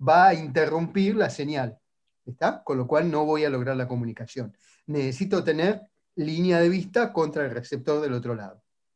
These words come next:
¿ok? Por eso se dice que estas comunicaciones, las comunicaciones de V H F, son comunicaciones básicamente costeras, es decir, puedo,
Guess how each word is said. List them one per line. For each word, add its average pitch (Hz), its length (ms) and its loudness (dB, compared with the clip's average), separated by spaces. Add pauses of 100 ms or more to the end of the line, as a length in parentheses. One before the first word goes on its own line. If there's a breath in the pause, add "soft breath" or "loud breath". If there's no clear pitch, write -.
(140)
¿ok? 127 180 -6 (3250 soft breath)
Por 175 160 2
eso 214 180 4
se 196 160 2
dice 170 380 -2
que 156 140 -4
estas 170 280 -2
comunicaciones, 160 840 -2
las 123 120 -6
comunicaciones 139 640 -4
de 170 60 0
V 175 120 2
H 202 320 2
F, 220 260 0
son 165 240 -2
comunicaciones 170 880 -2 (320 loud breath)
básicamente 180 1000 2
costeras, 139 580 2
es 156 80 -2
decir, 127 340 -8
puedo, 170 440 2